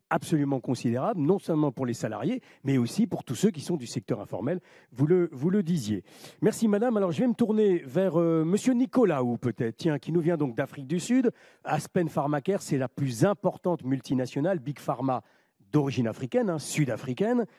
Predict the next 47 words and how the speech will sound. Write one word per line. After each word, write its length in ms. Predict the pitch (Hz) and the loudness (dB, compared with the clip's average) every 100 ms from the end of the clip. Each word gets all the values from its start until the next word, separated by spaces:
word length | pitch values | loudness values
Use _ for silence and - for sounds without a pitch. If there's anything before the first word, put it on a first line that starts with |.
| _ | _
euh, 440 | 117 113 113 113 110 | -6 -4 -2 -2 -4
avec 260 | 120 113 - | -4 -6 -2
vingt 140 | 147 | -4
pour 220 | - 139 | -2 -6
cent 160 | - 135 | -2 -4
à 40 | |
peu 140 | 117 120 | -4 -8
près 240 | - 120 | -4 -2
de 100 | 110 | -2
votre 420 | 107 110 - 104 101 | -4 -6 -4 -6 -6
chiffre 360 | - 135 - | -8 -8 -6
d'affaires 280 | 113 120 123 - _ _ - | -6 -4 -6 -8 _ _ -6
qui 120 | 113 | -6
est 40 | |
fait 340 | - 147 131 127 - | 0 0 0 -2 -2
en, 880 | 117 104 101 101 95 95 92 95 104 | -2 0 -2 -2 -4 -4 -6 -8 -6
sur 220 | - 151 | -2 0
le 80 | 131 | 0
continent 360 | 123 - 113 | -4 -4 -4
africain. 420 | 101 131 120 208 220 - - _ _ - | -4 -4 -2 -4 -4 -18 -20 _ _ 0
L'Afrique 300 | 156 180 196 | 0 0 0
du 100 | 180 | 0
Sud, 240 | - 196 | 2 0
c'est 160 | - 170 | 2 0
évidemment, 680 | 156 151 151 156 170 165 135 | 2 2 0 2 0 0 0
et 160 | 117 | 0
on 120 | 120 | 0
le, 120 | 120 135 | 0 -2
on 160 | 117 | 0
le 140 | 117 120 | 0 0
rappelait 380 | 139 160 226 | 0 0 2
avec 200 | 175 127 | 2 0
Étienne 280 | 127 110 120 | -4 -2 -2
Giraud 260 | 107 120 127 | -2 0 -2
du 160 | 110 | -2
Sion, 260 | 117 - 175 | -2 0 2
hein, 60 | 135 | 0
c'est 140 | 120 | -4
évidemment 320 | 110 113 120 | -2 -2 0
le 180 | 113 143 | 2 2
géant 420 | 127 131 135 135 | 2 0 0 0
économique 600 | 123 107 127 117 123 120 - - - | -2 -2 -2 0 0 -2 -8 -18 -4
de 100 | 110 | -2
l'Afrique 460 | 113 - 135 123 | -2 -2 -2 -2
avec 160 | 104 101 | -4 -6
donc, 240 | 101 98 | -6 -4
euh, 100 | 104 | -6